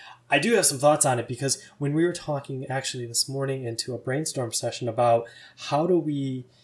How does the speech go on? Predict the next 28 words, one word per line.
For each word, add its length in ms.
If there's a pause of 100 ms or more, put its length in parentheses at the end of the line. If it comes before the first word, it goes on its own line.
(180)
get 280
our 160
salespeople 760
to 160
work 400
together 580
on 160
different 320
things 240
of 140
different 240
content. 500 (380)
And 360
one 140
of 80
the 60
big 240
things 180
that 140
we 60
talked 320
about 180
is 100
creating 340
mastermind 520
groups 240
in 80
Facebook 640